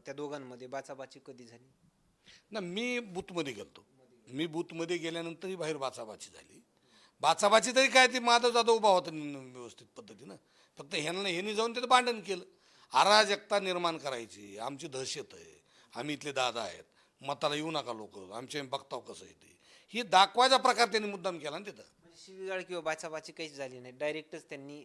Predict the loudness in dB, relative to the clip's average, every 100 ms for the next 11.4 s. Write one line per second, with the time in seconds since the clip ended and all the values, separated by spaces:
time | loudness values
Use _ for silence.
0 | -18 -16 -14 -14 -16 -18 -18 -14 -12 -12
1 | -16 _ _ _ _ -2 2 4 4 2
2 | 2 4 4 0 -4 -8 -14 -16 -20 -20
3 | _ _ _ _ _ _ _ -6 0 2
4 | 0 -4 -2 2 2 2 -2 -6 -12 -16
5 | _ _ _ _ _ _ _ 0 4 4
6 | 2 -4 -4 -2 -2 -4 -14 -14 -4 0
7 | 2 2 -2 -4 -10 -12 _ -20 _ -6
8 | 2 4 4 4 4 4 4 2 -2 -8
9 | -16 -20 -20 _ _ -6 -6 -6 -8 -8
10 | -6 -8 -12 -14 -18 -18 -20 -20 _ _
11 | _ -20 -20 -20